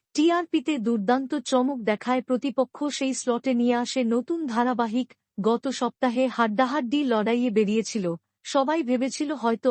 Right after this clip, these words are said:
আগামী সপ্তাহে দুই শালিক টিআরপিতে একটু পিছিয়ে পড়তে পারে, কিন্তু না। সবাইকে অবাক করে দিয়ে দুই শালিক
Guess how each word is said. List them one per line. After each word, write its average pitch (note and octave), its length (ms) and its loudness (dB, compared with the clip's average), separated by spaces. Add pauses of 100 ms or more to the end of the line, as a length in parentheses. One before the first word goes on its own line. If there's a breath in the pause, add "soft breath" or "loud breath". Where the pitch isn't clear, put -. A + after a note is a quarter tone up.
আগামী A#3+ 400 0
সপ্তাহে A#3+ 580 0
দুই B3 280 0
শালিক D4 480 0
টিআরপিতে C#4 540 0 (120)
একটু B3 260 -2
পিছিয়ে C4 420 -2
পড়তে G3+ 340 0
পারে, D#3+ 260 -2 (380)
কিন্তু C4+ 260 2
না। G3 160 2 (1120)
সবাইকে F4+ 580 2
অবাক C4+ 360 2
করে D4 200 -2
দিয়ে B3 300 2
দুই B3 280 0
শালিক C#4 400 -2